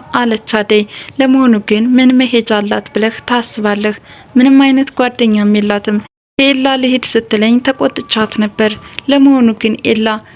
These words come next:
ካንተ ከተለየች በኋላ ሌላ መሄጃ እንዳላት ነግራህ ነበር እንዴ?» በማለት ጥያቄውን ያስከትላል። ኤላም ትኩረት እንዳልሰጣትና ተናዳ እንደወጣች ለዴቭ ይነግረዋል።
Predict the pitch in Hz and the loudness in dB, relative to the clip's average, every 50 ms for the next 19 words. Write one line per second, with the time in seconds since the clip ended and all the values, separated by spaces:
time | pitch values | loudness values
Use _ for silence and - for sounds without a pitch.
0 | - - _ - - 247 233 240 247 247 277 285 294 277 277 277 262 247 247 233 | -20 -20 _ -8 -6 -4 -2 -2 -2 -2 -2 -2 -2 -2 -2 0 0 0 0 0
1 | 233 233 233 - - - 233 220 220 226 233 240 247 240 254 262 262 277 277 254 | 0 -2 -4 -4 -4 -2 -2 0 0 0 -2 -2 -2 -2 -2 0 2 2 2 2
2 | 254 254 247 233 226 - 226 214 214 214 208 226 214 214 220 214 214 196 - - | 2 2 2 0 0 0 -2 0 0 0 -2 -2 -2 -2 -2 -2 -4 -4 -6 -4
3 | - 262 262 262 254 269 269 269 254 262 - 226 214 214 - 214 208 214 208 208 | -2 0 0 0 0 -2 -2 -2 -4 -2 -4 -4 -4 -4 -4 -4 -2 0 -2 -2
4 | 202 220 226 233 226 - 254 254 254 254 233 220 214 208 208 208 - - 247 233 | 0 0 -2 -2 -2 -2 0 2 2 0 0 -2 -4 -4 -6 -6 -4 -6 -2 -2
5 | 254 233 233 - - 214 208 214 214 - - - 214 214 - 214 214 220 214 214 | -2 -2 -2 -4 -4 -4 -2 -2 -4 -4 -4 -6 -6 -4 -2 -2 -2 -2 -2 -4
6 | 233 - - - _ _ _ _ _ - - 269 247 240 226 220 214 226 226 - | -8 -10 -16 -20 _ _ _ _ _ -4 -2 -2 0 0 0 -2 -2 -4 -4 -6
7 | 262 - - 269 277 269 - 285 269 262 269 262 254 - 262 254 254 - - 247 | -6 -2 0 0 0 2 2 2 2 2 0 -2 -4 -2 -4 -4 -2 -2 -6 -6
8 | 240 - 240 220 214 214 226 269 - - 285 262 262 262 254 - - 226 226 214 | -2 0 0 0 2 0 -2 -2 -2 -2 0 2 2 0 0 -2 -4 -4 -4 -4
9 | 208 214 208 208 208 - - 220 220 - - - - 254 254 254 254 240 233 214 | -4 -2 -4 -4 -4 -4 -8 -8 -8 -10 -12 -6 -2 0 2 2 2 2 2 0
10 | 214 220 233 247 240 233 214 - 220 220 208 208 214 | 0 0 2 2 2 2 0 0 -2 0 0 -2 -4